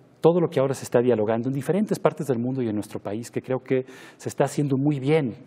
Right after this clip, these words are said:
que se ponga en cuestión los problemas, ¿no? Y después se articule un manifiesto que seguramente será extraordinario, pero si no logramos basar-, baj-, bajarlo a la realidad de lo que debemos tocar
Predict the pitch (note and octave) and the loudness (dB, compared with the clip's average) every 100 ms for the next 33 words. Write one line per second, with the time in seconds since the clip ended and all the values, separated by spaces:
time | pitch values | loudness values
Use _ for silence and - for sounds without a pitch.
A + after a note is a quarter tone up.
0 | - A#2+ - A#2+ A#2+ A#2 - - - C#3+ | -10 -6 -2 -2 0 -2 -4 -18 -2 2
1 | D#3 - B2 - A#2+ A2+ - - - - | 2 0 -4 0 -2 -2 -8 -20 -12 0
2 | C#3 C#3+ - G#2+ G#2 F#2+ - - C3+ E3+ | 2 2 -2 -2 -2 -4 -12 -14 -12 -14
3 | - - - - _ _ - D3+ D3 - | -16 -20 -20 -20 _ _ -4 -2 -2 2
4 | F#3+ G3 - - C3+ B2+ C#3 - G#3+ G3+ | 2 2 -2 2 2 2 -8 -2 2 2
5 | C#3+ B2 A2+ C3 C3+ - C3 - A2+ - | 2 0 0 0 0 -2 -8 -4 -6 -6
6 | - - B2 F3 D#3+ C#3+ C#3 C3+ A#2 A2+ | -10 -4 2 4 2 0 -4 -4 -2 -2
7 | - A2 G2+ G2+ G2 - B2+ B2 D#3+ G3 | -2 -6 -4 -6 -8 -8 -8 -4 -2 2
8 | E3 D#3 D3+ B2 G#2 C#3 B2+ - B2 A2 | 2 2 0 -2 -2 -2 -4 -10 -8 -8
9 | - - - - - C3 - F3+ F3 C3 | -10 -20 -20 -8 -2 0 0 2 2 2
10 | A2 A#2+ A#2 B2 D#3 D3+ B2+ A#2 A2+ C3 | 2 2 2 2 2 2 0 0 2 2
11 | E3+ - A#2 - G2+ | 2 0 -4 -2 -6